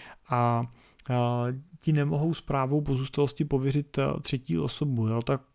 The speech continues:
kompetence potom případně záleží jenom pozůstalostnímu soudu. A proto m-,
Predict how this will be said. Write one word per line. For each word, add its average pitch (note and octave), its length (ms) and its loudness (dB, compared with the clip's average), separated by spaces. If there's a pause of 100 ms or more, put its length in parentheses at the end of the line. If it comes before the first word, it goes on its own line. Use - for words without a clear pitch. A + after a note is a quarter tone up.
kompetence C3+ 640 2
potom C#3 260 0
případně C#3 460 0
záleží B2+ 420 2
jenom C3+ 320 2
pozůstalostnímu B2+ 1200 -2
soudu. A#2 460 2 (760)
A A2+ 240 0
proto C3 360 2
m-, - 60 0